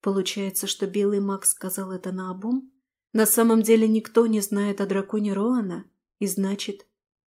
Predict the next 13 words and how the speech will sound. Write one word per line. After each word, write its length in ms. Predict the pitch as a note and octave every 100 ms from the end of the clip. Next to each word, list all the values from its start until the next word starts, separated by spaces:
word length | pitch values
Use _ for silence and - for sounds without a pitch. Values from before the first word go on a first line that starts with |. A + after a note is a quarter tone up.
| _ _ _
«Нет, 420 | A3 G#3 G3 - _
это 240 | A3+ A3+
не 140 | A#3 A3+
моя 300 | A#3 G#3+ F#3
тайна», 520 | - F3+ F3 F#3 - _ _ _ -
твердо 340 | G3 F#3 F3
сказала 440 | - G3+ F#3+ F#3+ F#3+
я. 300 | F#3 F3 - _ _ _ _ _ _
Магистр 520 | G#3+ G3+ G3 G3 G3+ F#3+
разочарованно 720 | F#3+ F#3 F#3 G3 F#3 F#3 F#3
вздохнула. 680 | - G3 G3 - F3 F3+ A3+ _ _ _ _ _ _ _ _
«Но 260 | A#3 B3 B3+
смотри, 800 | B3+ - C#4 D4 G3+ F3+ E3+ F3+